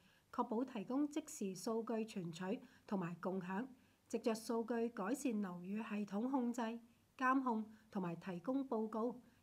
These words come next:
有利對分散式房產組合集中管理。Cisco 仲有一項最新嘅 Open Rooming 技術，都納入喺 PropTech 領域，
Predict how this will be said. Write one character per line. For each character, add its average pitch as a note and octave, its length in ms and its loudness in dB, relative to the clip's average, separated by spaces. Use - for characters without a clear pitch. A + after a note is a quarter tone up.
有 G#3+ 180 4
利 A3 200 4
對 A#3 280 2
分 D4+ 260 4
散 A#3 280 0
式 D4 120 -2
房 F#3 320 -6
產 G#3+ 260 -2
組 G#3+ 180 -2
合 A3+ 180 0
集 A3 100 -4
中 A#3+ 280 -2
管 G3+ 260 -2
理。 F#3 220 -4
Cisco E4 420 6
仲 C#4 180 6
有 A#3 140 2
一 D4 120 6
項 A3+ 280 2
最 A#3+ 200 4
新 D4 260 4
嘅 C4 140 2
Open D4 440 6
Rooming B3+ 400 4
技 F#3 180 -2
術， F#3+ 220 -2
都 C#4+ 160 6
納 G3+ 200 8
入 G#3+ 160 0
喺 G#3+ 280 0
PropTech C#4+ 440 2
領 A3 440 2
域， G#3+ 100 -4